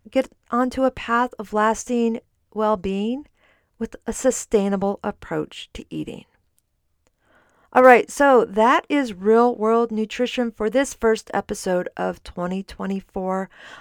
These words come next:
I want to encourage you to take a step back and look at how you can eat for life rather than having temporary detoxes, temporary cleanses, and temporary ways of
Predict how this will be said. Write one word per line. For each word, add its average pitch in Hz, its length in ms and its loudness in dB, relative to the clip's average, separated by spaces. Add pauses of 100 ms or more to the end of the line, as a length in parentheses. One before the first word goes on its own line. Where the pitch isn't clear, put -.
I 277 80 0
want 285 200 2
to 269 100 4
encourage 226 560 0
you 190 80 0
to 180 80 -2
take 220 480 -4 (240)
a - 20 -10
step - 420 2
back 196 380 0 (320)
and 180 180 -8
look 233 200 -4
at - 80 -10
how 240 480 -2
you 208 160 -10
can 196 180 -4 (100)
eat 190 300 -8 (220)
for 165 160 -6
life 185 600 0 (360)
rather 220 340 2
than 214 220 0
having 190 560 -6
temporary 175 1000 -2 (480)
detoxes, 185 840 -6 (200)
temporary 240 640 0
cleanses, 156 680 -2 (320)
and 190 160 -8
temporary 220 680 0
ways 165 360 0
of - 120 -8